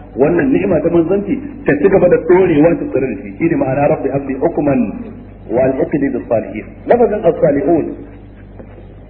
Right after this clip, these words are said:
idan an ambace shi tare da al-anbiya, yakan ɗauki ma'anar mutanen da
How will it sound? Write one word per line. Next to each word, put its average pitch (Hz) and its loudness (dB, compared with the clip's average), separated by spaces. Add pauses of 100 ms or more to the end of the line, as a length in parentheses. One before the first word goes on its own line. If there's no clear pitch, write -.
(1040)
idan 587 4
an 262 -2
ambace 196 0
shi 165 -6
tare - 2
da - 2
al-anbiya, 151 2 (720)
yakan 190 2
ɗauki 170 2
ma'anar 170 0
mutanen 180 2
da - 4